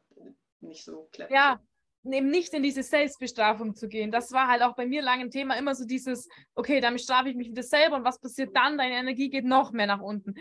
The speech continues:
Speaker 2: Das ist dann so,
Speaker 1: Mhm.
Speaker 2: das sind so Kreisläufe, die, ja, in die man einfach erstmal reinkommt, wenn man sich diese ganzen Sachen bewusst macht.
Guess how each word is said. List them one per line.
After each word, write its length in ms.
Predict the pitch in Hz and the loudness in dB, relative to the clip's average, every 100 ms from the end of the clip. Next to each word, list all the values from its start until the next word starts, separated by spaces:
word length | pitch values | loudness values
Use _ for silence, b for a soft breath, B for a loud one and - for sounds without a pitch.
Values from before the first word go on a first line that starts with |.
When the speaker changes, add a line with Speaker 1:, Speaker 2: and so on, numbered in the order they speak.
| 381 B | -16 B
Speaker 2:
Das 140 | 247 | -10
ist 140 | 285 302 | -6 -4
dann 140 | 269 | -2
so, 240 | 285 277 | 0 0
Speaker 1:
Mhm. 100 | 277 - _ | 0 -6 _
Speaker 2:
das 100 | - | -16
sind 140 | 320 | -6
so 100 | 320 | -4
Kreisläufe, 640 | 370 240 226 254 269 277 311 359 381 B _ | -2 0 0 0 2 2 2 -2 -4 B _
die, 520 | 269 277 285 285 269 - | 0 2 2 0 -2 -6
ja, 280 | 254 269 262 | 2 4 4
in 100 | 247 | 2
die 100 | 269 | 0
man 120 | 285 | 0
einfach 200 | 262 254 | 0 0
erstmal 260 | 262 254 226 | -2 0 2
reinkommt, 460 | 233 262 226 214 | 0 -2 -6 -6
wenn 80 | 208 | -2
man 120 | 214 | -4
sich 220 | 208 220 | -4 -8
diese 320 | - 220 220 220 | -6 -8 -6 -4
ganzen 280 | 208 202 | -4 -6
Sachen 260 | 214 202 214 | -2 -2 0
bewusst 400 | 202 202 233 - | -4 -4 -8 -2
macht. 280 | 240 311 | 0 0